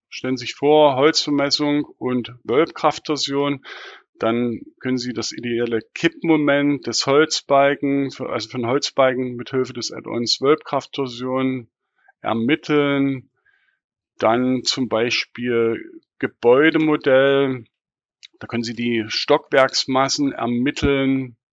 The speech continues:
für die dynamischen Analysen, können auch eine drei D Berechnung mit dem Gebäudemodell durchführen und dann zum Beispiel eine Stahlbetondecke oder eine Holzdecke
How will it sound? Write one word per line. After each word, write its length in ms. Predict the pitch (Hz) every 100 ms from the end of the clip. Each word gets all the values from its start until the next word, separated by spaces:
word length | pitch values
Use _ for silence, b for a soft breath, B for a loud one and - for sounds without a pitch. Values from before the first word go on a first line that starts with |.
| _
für 440 | - 135 127 123 117 -
die 100 | 123
dynamischen 720 | 113 113 104 110 127 123 127
Analysen, 1080 | - 123 120 113 143 165 143 151 143 139 131 B B B B B B B _ -
können 420 | 143 151 151 147 -
auch 800 | - 127 135 135 131 - - - _ -
eine 140 | 131
drei 340 | - - 123 131
D 260 | 127 151
Berechnung 840 | 175 175 135 143 156 - 156 151 143
mit 120 | 139
dem 440 | 135 135 127 123 - _ _
Gebäudemodell 760 | - 117 131 151 156 147 139 139
durchführen 680 | 139 147 143 - 151 147 143
und 200 | 135 120
dann 440 | 123 139 131 - _ _ _ _
zum 140 | - 123
Beispiel 260 | 117 131
eine 320 | 123 117 110 _ _ _ _
Stahlbetondecke 1600 | - - - 104 139 165 165 - 156 147 147 147 - 147 139 135
oder 520 | 120 120 120 - - -
eine 240 | 117 107
Holzdecke 840 | 135 165 - - 147 143 156 143